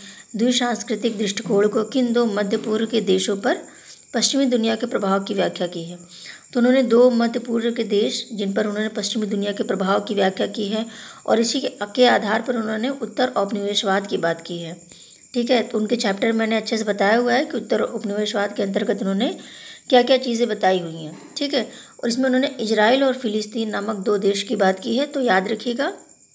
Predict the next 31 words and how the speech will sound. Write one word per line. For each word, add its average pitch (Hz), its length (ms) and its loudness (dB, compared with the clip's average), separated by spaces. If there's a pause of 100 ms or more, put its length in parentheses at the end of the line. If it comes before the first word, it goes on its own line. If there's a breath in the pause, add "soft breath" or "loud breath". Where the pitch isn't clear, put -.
(760 loud breath)
एडवर्ड 220 420 4
सेड 262 300 2
ने 262 220 4
जो 240 160 -2
उत्तर 202 320 0
उपनिवेशवाद 208 800 0
के 220 100 -2
प्रभाव 214 420 2
की 240 140 -4
व्याख्या 226 320 0
की 240 240 -4
है 254 120 4
वो 247 240 2
किस 240 220 -6
में 208 160 -2
की 233 160 -2
है? 415 180 0 (420)
उत्तर 262 320 4
उपनिवेशवाद 226 640 -2
के 214 100 -4
अंतर्गत 220 460 0 (460 loud breath)
पश्चिमी 277 520 2
दुनिया 220 380 0
के 233 160 0
प्रभाव 220 380 -2
की 214 120 -6
व्याख्या 214 340 0
उन्होंने 220 240 0
इजराइल 202 540 2
और 262 160 2
फिलिस्तीन 214 760 -2